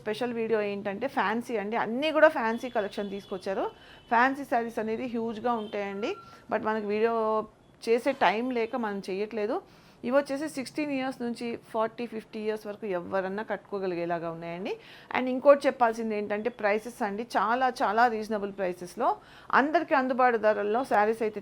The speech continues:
తీసుకొస్తూ ఉంటారు. ఇవి చూడండి, మంచి లేత కలర్స్ అండి, చాలా మంచి లైట్ కలర్స్‌లో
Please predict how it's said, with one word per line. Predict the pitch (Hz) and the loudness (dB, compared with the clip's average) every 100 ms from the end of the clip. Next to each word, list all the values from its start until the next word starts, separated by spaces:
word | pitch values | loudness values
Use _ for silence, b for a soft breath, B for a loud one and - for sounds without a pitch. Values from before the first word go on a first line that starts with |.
| 202 | -8
తీసుకొస్తూ | 196 - 190 190 180 | -8 -8 -6 -6 -6
ఉంటారు. | 185 185 240 - B B 220 | 0 0 0 -4 B B -6
ఇవి | 220 226 | -4 -2
చూడండి, | 233 226 220 220 | -2 0 -2 -2
మంచి | 226 240 277 240 196 - - - - 208 | -4 -4 -4 -4 -4 -8 -18 -20 -8 4
లేత | 220 247 277 285 | 6 6 4 0
కలర్స్ | 202 190 190 | 0 -2 -4
అండి, | 180 202 - | -6 -4 0
చాలా | 196 208 233 214 196 | 2 2 2 0 -4
మంచి | 196 226 269 214 | -4 -4 -2 -2
లైట్ | 196 202 208 | -2 -2 -4
కలర్స్‌లో | 185 - | -4 -4